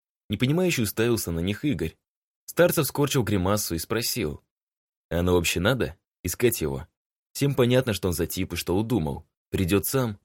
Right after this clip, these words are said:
ладно, не придёт, нам же лучше». «Гоша?» Попытался найти поддержку Игорь. «А ты?» «Я устал», заплетающимся языком проговорил Чесноков. «И вообще я обезьянка.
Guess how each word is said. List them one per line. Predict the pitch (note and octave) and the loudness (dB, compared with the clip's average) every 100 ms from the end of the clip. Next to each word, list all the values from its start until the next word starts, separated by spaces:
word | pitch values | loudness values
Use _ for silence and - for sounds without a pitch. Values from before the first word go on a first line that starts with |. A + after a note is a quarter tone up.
| - | -6
ладно, | E2+ F2 F#2+ D2 - _ - | 0 2 2 -2 -10 _ -6
не | F2 | -4
придёт, | E2+ F2 G#2 F#2+ - _ - | -2 0 0 0 -4 _ -6
нам | F#2+ F2+ | -2 0
же | G#2 | 0
лучше». | C3+ B2+ - - - _ _ _ _ _ _ _ - | 2 0 -2 -8 -12 _ _ _ _ _ _ _ -8
«Гоша?» | D#2+ G2 - A#2+ _ _ _ _ _ _ | -2 -2 -2 -8 _ _ _ _ _ _
Попытался | - B2 E3 F3 C#3+ | -6 0 2 2 2
найти | G#2 A#2 | 0 0
поддержку | A2 F2+ D#2+ D#2 - | -2 -2 -2 -4 -4
Игорь. | B2 E2 - _ _ _ - | -4 -4 -8 _ _ _ -8
«А | D#2+ | -4
ты?» | A2+ A#2+ - _ _ _ _ _ _ _ - | -2 -2 -4 _ _ _ _ _ _ _ -2
«Я | E2+ | 0
устал», | F#2 - A#2+ C#2+ - _ _ _ _ _ | 2 0 -2 -2 -8 _ _ _ _ _
заплетающимся | G#2+ A2+ A#2 E3+ E3 A#2+ G2 F2+ | -4 -2 2 2 2 0 0 -2
языком | E2 - G2+ | -2 0 -2
проговорил | F2 D#2+ D#2 D2+ | 0 -2 0 0
Чесноков. | D2+ D#2+ G#2 G#2+ - C#2+ - _ _ _ _ _ | -2 -6 -6 -6 -6 -6 -8 _ _ _ _ _
«И | F2+ | 2
вообще | A2 A#2+ - D#2 | 4 4 2 -2
я | |
обезьянка. | D#2 F2 E2+ C#2 C2 A1+ | -2 -2 -2 -4 -6 -12